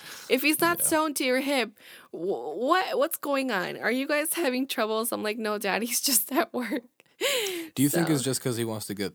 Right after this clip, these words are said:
Speaker 2: like, stay close with you as his daughter?
Speaker 1: No, because there's been in-, instances where, um,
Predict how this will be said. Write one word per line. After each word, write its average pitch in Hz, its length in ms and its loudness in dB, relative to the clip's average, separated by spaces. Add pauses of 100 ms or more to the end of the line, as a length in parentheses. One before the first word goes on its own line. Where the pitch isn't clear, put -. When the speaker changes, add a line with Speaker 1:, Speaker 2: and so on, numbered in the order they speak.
(160)
Speaker 2:
like, 101 180 -6
stay 101 200 -4
close - 340 -6
with 107 160 -10
you 110 160 -2
as 98 240 -8
his 95 120 -14
daughter? 113 320 -12 (640)
Speaker 1:
No, 262 280 0
because 262 420 -4 (120)
there's 240 200 0
been 240 160 -4
in-, 226 300 -4 (100)
instances 226 720 -4
where, 190 440 -2 (440)
um, 180 540 -2